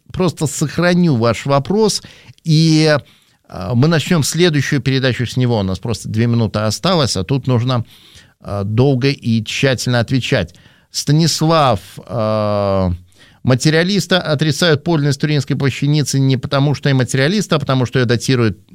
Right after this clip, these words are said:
э, одиннадцатыми двенадцатыми веками, там, и так далее. Вы знаете, в чём,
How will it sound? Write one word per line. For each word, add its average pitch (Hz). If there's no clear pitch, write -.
э, 95
одиннадцатыми 120
двенадцатыми 117
веками, 196
там, 135
и -
так 147
далее. 131
Вы 123
знаете, 156
в 139
чём, 147